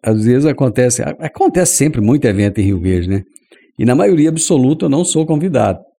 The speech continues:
mas eu sou convidado pro resto do Brasil <laughs> inteiro.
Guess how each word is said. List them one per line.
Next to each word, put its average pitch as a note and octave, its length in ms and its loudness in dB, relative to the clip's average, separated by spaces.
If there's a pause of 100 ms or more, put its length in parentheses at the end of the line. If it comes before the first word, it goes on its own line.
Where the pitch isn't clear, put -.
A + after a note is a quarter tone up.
mas G3 180 2
eu G#3+ 80 2
sou F#3+ 180 0
convidado F3 440 0
pro G3 140 2
resto F3 280 0
do F#3+ 60 2
Brasil D3+ 420 2
<laughs> G3 60 2
inteiro. C#3+ 800 0